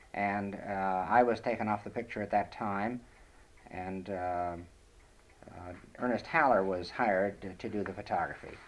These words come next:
But, uh, all in all, I did about, uh, eight or nine weeks, about eight weeks of the photography I did on the picture. And I think, uh, if you look back on the picture,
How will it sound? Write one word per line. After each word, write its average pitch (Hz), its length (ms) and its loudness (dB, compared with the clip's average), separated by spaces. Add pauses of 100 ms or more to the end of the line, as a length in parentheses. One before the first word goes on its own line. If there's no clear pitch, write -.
(640)
But, 98 360 4
uh, 98 440 6
all 147 220 8
in 127 100 8
all, 135 280 12
I 123 180 8
did 139 260 6
about, 120 680 8
uh, 101 560 4 (500)
eight 127 220 2
or 117 80 2
nine 123 380 2
weeks, 117 360 0
about 113 200 4
eight 139 200 0
weeks 135 300 0
of 95 140 -6
the 95 60 -8
photography 104 540 2
I 110 160 4
did 101 200 0
on 87 120 -2
the 85 60 -6
picture. 110 500 -4 (540)
And 95 320 -2
I 107 260 0
think, 131 280 0 (200)
uh, 104 400 6
if 104 220 -6
you 104 160 -2
look 120 180 -2
back 120 240 4
on 110 100 2
the 107 60 0
picture, 117 560 -2